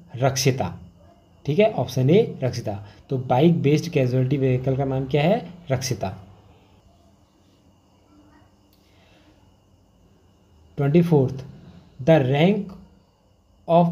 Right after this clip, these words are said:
Indian, the rank of India in the Henley Passport Index twenty twenty-one, which is topped by Japan and Singapore।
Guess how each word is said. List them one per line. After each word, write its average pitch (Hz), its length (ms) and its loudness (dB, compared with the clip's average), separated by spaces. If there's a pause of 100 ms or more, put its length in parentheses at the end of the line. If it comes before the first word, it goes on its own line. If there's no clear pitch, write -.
(140)
Indian, 151 420 4 (1400)
the 147 140 4
rank 180 260 4
of 196 340 4
India 151 380 4
in 165 240 4
the 170 80 0 (160)
Henley 143 320 2 (100)
Passport 156 600 -2
Index 143 420 0
twenty 143 340 -2
twenty-one, 117 400 -2 (680)
which 190 240 4 (140)
is 170 160 2 (140)
topped 139 320 0
by 127 140 0 (240)
Japan 139 580 0
and 170 220 6
Singapore। 113 460 -4